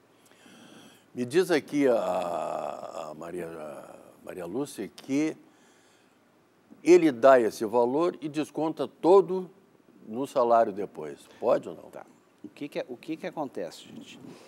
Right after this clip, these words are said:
Speaker 2: Existem algumas verbas, e é, é isso que eu chamo a atenção. Muitas vezes o, o trabalhador, ele olha o contra-cheque e ele não entende por que que o adiantamento salarial,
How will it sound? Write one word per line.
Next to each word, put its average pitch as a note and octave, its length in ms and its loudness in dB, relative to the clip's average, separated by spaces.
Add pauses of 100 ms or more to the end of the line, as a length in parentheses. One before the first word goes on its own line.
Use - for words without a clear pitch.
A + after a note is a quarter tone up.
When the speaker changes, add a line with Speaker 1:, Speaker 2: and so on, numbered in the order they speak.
(220)
Speaker 2:
Existem D3+ 400 -4
algumas E3+ 380 0
verbas, A2+ 880 0
e G#2+ 120 -8
é, G#2+ 60 -4
é G#2+ 220 -4
isso A2+ 260 -6
que - 80 -4
eu B2+ 60 0
chamo B2+ 240 -4
a - 20 -2
atenção. B2+ 420 -6 (420)
Muitas C#3+ 380 0
vezes C3+ 240 -2
o, D#3 160 -4
o C3+ 100 -4
trabalhador, B2+ 560 0
ele B2+ 200 -2
olha B2 220 2
o - 20 -6
contra-cheque A#2+ 800 -4 (600)
e C3+ 80 -4
ele C3 140 -2
não C#3 180 0
entende C#3 640 -2 (380)
por C3 140 -6
que F3 160 -6
que G3+ 120 -6
o F3 100 4
adiantamento E3 880 2
salarial, D3+ 840 4